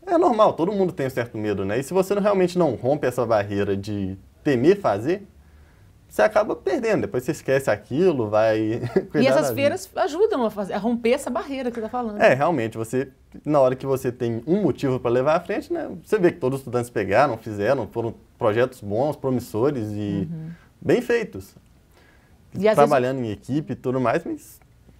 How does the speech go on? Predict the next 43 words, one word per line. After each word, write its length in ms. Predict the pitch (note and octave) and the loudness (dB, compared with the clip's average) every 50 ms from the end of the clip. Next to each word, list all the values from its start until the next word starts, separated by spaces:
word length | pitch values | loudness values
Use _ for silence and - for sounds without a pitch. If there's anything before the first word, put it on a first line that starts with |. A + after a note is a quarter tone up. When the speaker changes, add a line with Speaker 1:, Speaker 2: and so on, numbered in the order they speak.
| - - _ - _ _ _ | -20 -20 _ -20 _ _ _
Speaker 2:
É 80 | - - | 2 2
um 20 | |
Speaker 1:
assim, 100 | - - D#3 | 2 4 2
Speaker 2:
primeiro 280 | A#2 G#2 - - C#3+ | 0 0 -2 -2 -2
Speaker 1:
um 40 | D3+ D#3 | 0 2
Speaker 2:
passo, 80 | E3+ G#3 G3 D3 A2 | 2 2 0 -2 -6
Speaker 1:
nível, 140 | A3 A3+ A3 | -6 -6 -2
Speaker 2:
né? 200 | - A#3 A#3 F#3 | 0 2 4 4
Speaker 1:
é, 40 | A#2 | 2
um 80 | A2+ A#2 | 2 0
nível 220 | A#2 C3+ E3+ G3+ | 0 0 0 0
de 80 | F#3+ F#3 | 0 -4
desenvolvimento 500 | F#3 F#3 F#3+ F#3+ F3+ D#3+ D3+ E3 F3 - | -2 2 2 2 4 2 0 -2 -2 -2
até 140 | - G#3 G#3+ | -4 -4 -2
muito 220 | A3+ A#3+ A#3+ A3+ | -2 -4 -4 -2
bom. 320 | G3 F3 E3+ C#3+ A2+ G2 - _ _ _ _ _ _ - - _ _ _ | 0 0 0 0 0 -6 -16 _ _ _ _ _ _ -20 -20 _ _ _
Você 240 | _ - - D3+ D3 | _ -6 -2 2 4
acaba 360 | C#3+ C#3 C3+ - D3 D3+ F3+ | 4 4 2 2 0 0 0
tendo 200 | F3 F#3 F#3 F#3 | 0 0 0 -2
que 140 | F3+ F3+ F3+ D#3+ C#3 B2 - | 0 0 0 0 0 0 0
aprender 520 | - C#3 C#3+ - D#3+ D#3 C3 A#2 - D3 D3 | -2 -2 -2 0 -2 -2 -2 0 -2 -2 -4
coisas 440 | D3 - B2 B2+ C3+ D3 D#3+ D#3 | -2 0 0 0 2 0 -4 -6
que 100 | - - | -4 -4
você 260 | F3 E3+ E3+ E3+ - E3+ | 0 0 0 0 0 0
não 80 | E3+ | 0
aprenderia 720 | E3+ E3+ F3 E3+ E3 D#3 C3+ A#2 G#2+ G#2 G#2+ G2+ F#2 F#2+ G#2 - | 0 0 0 -2 0 2 2 0 0 0 0 0 0 -2 -4 -4
normalmente, 580 | G#2+ A2+ A2+ A2 G#2 G2 G2+ A2+ G2+ F#2+ - G2+ | -4 -2 0 0 0 0 0 -2 -4 -4 -6 -6
né? 200 | G2 F#2+ F#2+ G2+ | -6 -6 -6 -6
Speaker 2:
Uhum. 420 | F3+ F#3+ F#3+ F3 E3+ E3+ F#3 A3 A3+ - - | -6 -6 -6 -6 -6 -6 -8 -10 -12 -12 -6
Speaker 1:
Entre 240 | - A#2 C3+ C#3+ F3 | 0 0 2 2 2
você 260 | D#3+ D#3+ C#3+ C3 D#3+ | 2 2 0 -2 -4
ter 120 | C3+ - C#3 | -4 -2 -2
a 60 | A#2+ | -2
teoria, 440 | A#2+ - C3 A#2 G2+ G2 A2 B2+ B2+ | -2 0 0 0 0 0 -2 -2 -2
você 240 | G#2 G#2 G2+ - A#2 | -2 -4 -4 -4 -4
realmente 260 | A#2 B2 A2+ A2 - | -4 -4 -4 -6 -6
pegar, 300 | - G#2+ F#2+ G#2+ B2+ B2 | -4 -2 0 2 2 2
montar 300 | A#2+ G#2+ G2+ G2 - B2+ | 2 0 -4 -2 -2 -2
um 80 | C3+ | -2
circuito, 600 | A#2+ - G#2+ G2 - _ - B2+ C3 A#2+ B2 - | -4 -8 -12 -12 -12 _ -2 -2 -2 -2 -2 -6
montar 380 | A2 A2+ A#2 A2+ G#2 - C3+ C3 | -6 -4 -4 -4 -4 -2 -2 0
um 60 | C3+ | 0
mecanismo. 1080 | B2+ A#2 G#2 - G#2+ G2+ G#2 A2+ B2+ C#3+ C#3 A2+ A2+ A2+ G#2+ G#2 G2+ G2 G2+ G2 G2+ G2+ | 0 -2 -4 -4 -4 -4 -2 0 0 0 0 -2 -2 -6 -4 -4 -4 -2 -2 -4 -6 -8